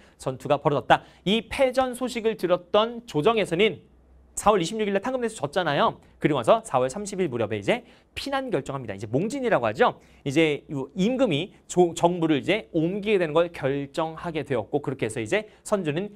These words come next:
피난 준비를 하게 됩니다. 그런 과정 속에서 천오백구십이 년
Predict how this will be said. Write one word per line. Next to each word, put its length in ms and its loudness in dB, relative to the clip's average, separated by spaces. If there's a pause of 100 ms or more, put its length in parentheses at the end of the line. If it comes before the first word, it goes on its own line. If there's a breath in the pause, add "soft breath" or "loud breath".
(120)
피난 380 0
준비를 480 -4
하게 200 -6
됩니다. 360 2 (220 loud breath)
그런 340 4
과정 260 2
속에서 560 -4 (160 soft breath)
천오백구십이 840 0
년 220 2